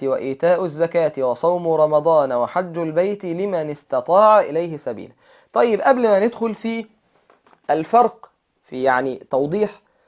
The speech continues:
هنا ذكر في الحديث مراتب، مراتب الدين، ذكر الإسلام والإيمان والإحسان، وفي سؤال عن علامات الساعة، عن وقوع الساعة، عن البعث،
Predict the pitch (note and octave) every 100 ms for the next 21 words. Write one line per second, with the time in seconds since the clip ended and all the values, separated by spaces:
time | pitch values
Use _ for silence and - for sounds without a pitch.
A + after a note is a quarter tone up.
0 | _ _ _ _ _ F#3 A#3+ G#3+ C4+ B3
1 | A3+ A3+ G#3 F#3 F#3 A#3+ G#3+ G#3+ C#4 B3
2 | F3+ E3 _ _ _ _ _ _ _ _
3 | - C3 G3 G3+ E3+ D#3 D#3+ F3 A#2+ _
4 | _ _ _ _ E3 F3+ E3 C#3 - -
5 | D3 E3+ G3+ _ _ _ _ - C3 -
6 | C3 C3+ D#3 F#3 G3 - C3+ D3+ F3 -
7 | A3+ G#3+ F#3+ _ _ _ _ _ _ _
8 | _ _ _ _ B2 C3 - G3+ G3+ F3+
9 | G3+ G3+ F3+ G3+ F#3 E3 E3 D#3+ E3 G3
10 | G3+ G3+ - G#3+ F#3 D#3 D#3+ _ _ _
11 | _ _ _ _ _ _ _ _ _ _
12 | _ _ A#2+ A#2+ B2 - F#3+ E3+ F3 -
13 | G3 D#3 D3+ C#3+ E3 F#3 A#2